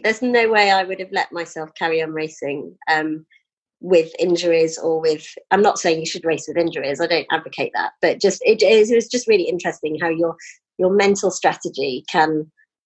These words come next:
um, can overcome what physically, you know, any of my friends would be like, "There's n-, there's no way you should race South Africa. Well, there's no way you, you can race Ko-, Kona eight weeks after breaking your collarbone."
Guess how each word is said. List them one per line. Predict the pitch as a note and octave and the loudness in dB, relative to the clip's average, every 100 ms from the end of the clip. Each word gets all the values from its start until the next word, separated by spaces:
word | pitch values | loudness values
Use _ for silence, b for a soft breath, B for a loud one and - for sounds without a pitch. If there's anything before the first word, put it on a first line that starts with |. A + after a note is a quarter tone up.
| - | 0
um, | D3+ D3+ C#3+ D#3 - - | 2 2 -2 -10 -12 -10
can | - F3 - | -4 -2 2
overcome | F#3 E3+ D#3+ F3+ D#3+ D#3 | 0 0 -6 -6 -4 -2
what | D#3+ D#3 - _ _ - | -2 -4 -8 _ _ -2
physically, | D4+ A3 G3+ - E3 E3+ F#3 - - | 0 2 0 0 -2 0 -2 -4 -4
you | G#3+ | -2
know, | F#3+ F3 | 0 0
any | G#3+ G3 | 2 2
of | |
my | F#3 E3 | 2 -4
friends | - F#3 E3+ | -2 -4 -4
would | F#3 | -4
be | F3 | -2
like, | F3 - | -2 -2
"There's | G3 G#3 | -6 -4
n-, | B3+ B3+ | -6 -4
there's | D#4+ E4 | -2 0
no | F#4 G4 | 2 2
way | F#4 F4+ | 4 2
you | C4+ | 2
should | B3 F3 | -4 -4
race | E3 D3+ | -4 -4
South | - C#3 | -2 -2
Africa. | C3+ - - - C#3+ _ _ | -4 -12 -14 -12 -12 _ _
Well, | - B3 | 0 2
there's | C4+ | 4
no | D#4 D4 | 2 4
way | C4+ A#3 | 4 4
you, | G3+ F#3 | 2 0
you | G3+ | -8
can | G3+ | -6
race | G3 F3 - | -4 -4 -6
Ko-, | G#3 F3+ E3 | -4 -4 -4
Kona | - E3+ D#3 - | -6 -6 -6 -6
eight | D#3+ | -6
weeks | D#3+ - | -8 -6
after | D#3+ E3 - | -6 -6 -6
breaking | D#3 C#3+ D3+ | -8 -4 -6
your | |
collarbone." | D#3 D#3 C#3+ C#3+ D3 | -6 -8 -6 -6 -8